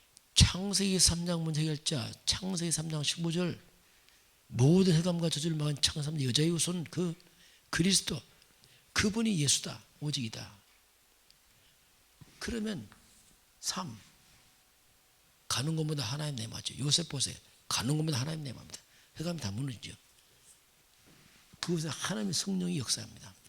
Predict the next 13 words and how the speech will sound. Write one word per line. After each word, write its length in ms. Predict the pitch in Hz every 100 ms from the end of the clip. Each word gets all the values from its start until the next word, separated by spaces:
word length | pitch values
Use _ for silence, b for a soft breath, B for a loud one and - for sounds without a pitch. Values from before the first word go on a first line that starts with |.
| - _ _ _ _ - _ _
이쪽으로 640 | 139 170 170 - 208 165 165
오직 500 | 110 160 180 175 - - - - B B B B B _ _ - 123 -
이게 220 | 165 170
다, 300 | - - - - -
이게 300 | - 143 175
각인돼야 400 | 202 120 123 -
돼요. 120 | - - - _ - - - _ - - _ - - _ - - _ _ _ -
각인되면은, 800 | - 127 151 123 147 127 175 208 - - B B B B B B B B B
그러면 320 | 131 165 -
당연히 580 | - - 117 147 156 - - - _ B B B B B B - _ _ _ _ _ - - - - _ - - _
오직의 600 | - 147 190 208 220 202
응답이 340 | 160 151 147 117
와요. 280 | - -